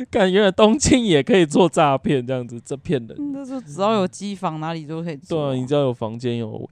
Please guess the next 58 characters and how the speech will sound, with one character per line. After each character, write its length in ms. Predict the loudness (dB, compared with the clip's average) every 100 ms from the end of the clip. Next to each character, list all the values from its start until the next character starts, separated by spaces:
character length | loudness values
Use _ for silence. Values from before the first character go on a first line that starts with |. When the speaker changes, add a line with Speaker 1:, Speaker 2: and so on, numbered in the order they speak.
| _
Speaker 1:
有， 320 | -6 -4 -2
有 140 | -2 -4
电 200 | -2 0
脑， 100 | 0
Speaker 2:
有 80 | 0
电 100 | 0
话。 340 | 0 0 -2
Speaker 1:
有 80 | -4
电 220 | 0 0
脑， 160 | 0 0
有 100 | 0
网 220 | -2 -4
络， 320 | -8 -8 -10 -16 -8
到 320 | -2 -2 -2
全 220 | -6 -6
世 160 | -6 -6
界 220 | -4 -4
到 240 | -2 -2 -2
处 180 | -4
都 100 | -4
可 120 | -4 -6
以 40 |
诈 240 | -6 -6
骗。 240 | -6 -8 -10 -16 -10
那 100 | -8
时 100 | 2
候 60 | 6
我 200 | 6 6
们 120 | 0
那 100 | -4
一 60 | -4
集 180 | -2 -2
还 100 | -4
讲 220 | -6 -10
了 80 | -14
什 160 | -16
么？ 60 | -20 _ _ _
说 320 | -10 -6 -4
为 120 | -2
什 160 | -2 -4
么， 380 | -10 -12 -16 -20 _ _ _ _ _ _ _
我 80 | -8
们 140 | -4
有 100 | -4
分 240 | -2 -2 -2
析 100 | -2
说 160 | -2
为 140 | -2 -2
什 160 | -6
么 320 | -10 -10 -12 -8
这 160 | -8
次 200 | -6 -6
会 180 | -4 -6
爆 320 | -4 -6 -6
那 100 | -10
么 120 | -14
严 200 | -16 -18 -16
重。 280 | -16 -16